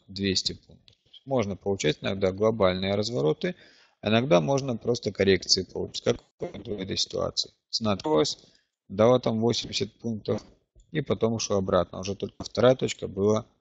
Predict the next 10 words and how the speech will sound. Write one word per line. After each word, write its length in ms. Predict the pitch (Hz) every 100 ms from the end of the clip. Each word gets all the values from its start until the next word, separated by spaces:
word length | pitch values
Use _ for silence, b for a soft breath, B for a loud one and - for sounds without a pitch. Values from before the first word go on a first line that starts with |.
| _ _ _
разворотом 680 | 104 95 92 98 110 107 92
на 100 | 87
триста 520 | - 95 - 98 95 _ _ _ _
пунктов. 360 | - 95 90 - - _ _ _ - B B
Часто 480 | - 127 156 156 -
бывает, 300 | 131 113 131
что 140 | - 107
отрабатывает 580 | - 101 110 117 113
без 240 | 98 104 95
дивера. 460 | 101 95 90 80